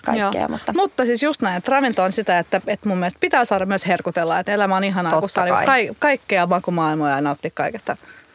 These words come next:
Speaker 2: Niin se on hyvä, että tavallaan meidän molempien niinku suhde ravintoon ja
Speaker 1: Balanssi on
Speaker 2: liikuntaan on niinku
Speaker 1: tärkeää.
Speaker 2: balanssi.
Speaker 1: On.
Speaker 2: Että, että
Speaker 1: Ja
Speaker 2: on
Speaker 1: enemmän
Speaker 2: rehtiä
Speaker 1: siihen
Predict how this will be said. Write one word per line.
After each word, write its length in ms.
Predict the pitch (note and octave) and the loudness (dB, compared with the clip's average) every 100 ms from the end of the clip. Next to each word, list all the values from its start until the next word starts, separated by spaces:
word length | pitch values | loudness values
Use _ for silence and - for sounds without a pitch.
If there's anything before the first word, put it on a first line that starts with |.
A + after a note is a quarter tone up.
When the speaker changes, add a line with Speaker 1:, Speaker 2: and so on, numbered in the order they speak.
| - _ | -20 _
Speaker 2:
Niin 140 | E3 - - | -10 -8 -4
se 140 | F#3 | -2
on 120 | D3+ - - | -2 -4 -8
hyvä, 220 | F#3 D3+ | -4 -2
että 160 | G#3 G3+ | -4 -2
tavallaan 300 | - G#3 A3 | 2 2 4
meidän 160 | A3+ | 2
molempien 320 | G3 B3+ B3+ G3+ | 2 2 2 0
niinku 200 | G3+ G3 | -2 -2
suhde 280 | C4+ A3+ | -2 0
ravintoon 260 | G3 - G#3 | 0 0 2
ja 140 | G#3+ | 4
Speaker 1:
Balanssi 220 | F#3+ G#3+ B3+ | 4 4 2
on 60 | |
Speaker 2:
liikuntaan 420 | D#4 C4 - - G#3+ | 2 0 2 4 2
on 60 | |
niinku 120 | B3 | 2
Speaker 1:
tärkeää. 180 | C#4+ F3 | 0 0
Speaker 2:
balanssi. 380 | C#3 G3 - G#3 - | 0 -2 -4 -6 -2
Speaker 1:
On. 120 | G3+ G3 | 2 4
Speaker 2:
Että, 180 | F#3 - - | 2 -2 -14
että 140 | - G3 | -2 2
Speaker 1:
Ja 100 | G#3+ | 4
Speaker 2:
on 80 | G3+ | 6
Speaker 1:
enemmän 300 | D4 D4 G#3 | 4 6 4
Speaker 2:
rehtiä 100 | G#3+ | 4
Speaker 1:
siihen 220 | A3 | 4